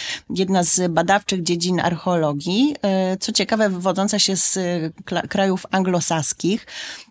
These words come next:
e, która, e, próbuje zrekonstruować przedmioty i, i techniki rzemieślnicze z, z danego okresu historycznego, e, czyli jakby odtworzyć życie, e, właśnie przez przedmioty,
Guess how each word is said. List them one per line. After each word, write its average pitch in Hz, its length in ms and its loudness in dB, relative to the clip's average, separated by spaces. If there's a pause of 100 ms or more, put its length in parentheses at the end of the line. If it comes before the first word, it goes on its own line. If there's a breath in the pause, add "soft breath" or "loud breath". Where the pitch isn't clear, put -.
(120)
e, 185 160 2
która, 294 720 2
e, 220 260 2
próbuje 226 480 2
zrekonstruować 202 760 -2
przedmioty - 560 -2
i, 170 380 -4
i 175 60 -4
techniki 180 460 0
rzemieślnicze 160 800 0
z, - 240 -2
z 160 200 -8
danego 160 460 0
okresu 156 560 -2 (160)
historycznego, 165 1000 0 (640 loud breath)
e, 185 560 2 (100)
czyli 392 220 0 (160)
jakby 233 440 0 (180)
odtworzyć 247 920 2 (260)
życie, 175 720 2 (100)
e, 170 320 -4
właśnie 170 360 -2
przez - 220 0
przedmioty, 196 800 2